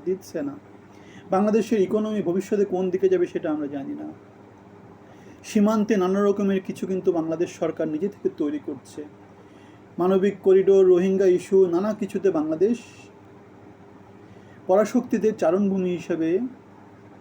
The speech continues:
সামনে হয়তো অবতীর্ণ হতে পারে। সুতরাং বাংলাদেশের রাজনৈতিক নেতৃত্ব, বাংলাদেশের সুশীল সমাজ, বাংলাদেশের জনসাধারণকে এই ব্যাপারে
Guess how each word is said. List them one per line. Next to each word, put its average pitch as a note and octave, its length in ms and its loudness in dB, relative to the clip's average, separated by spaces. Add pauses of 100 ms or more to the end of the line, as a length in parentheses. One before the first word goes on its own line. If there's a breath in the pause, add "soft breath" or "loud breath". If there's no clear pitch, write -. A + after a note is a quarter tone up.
(180)
সামনে E3+ 320 -6
হয়তো D#3+ 260 -6
অবতীর্ণ D#3+ 420 -4
হতে C#3 220 -10
পারে। - 220 -14 (600 loud breath)
সুতরাং B3 300 2
বাংলাদেশের A#3 480 2
রাজনৈতিক F#3 420 0
নেতৃত্ব, F#3 420 -2
বাংলাদেশের E3+ 460 -2
সুশীল - 360 -6
সমাজ, D#3 420 -4
বাংলাদেশের F3 640 -4
জনসাধারণকে D#3+ 800 -4
এই D#3+ 120 -4
ব্যাপারে E3 360 -4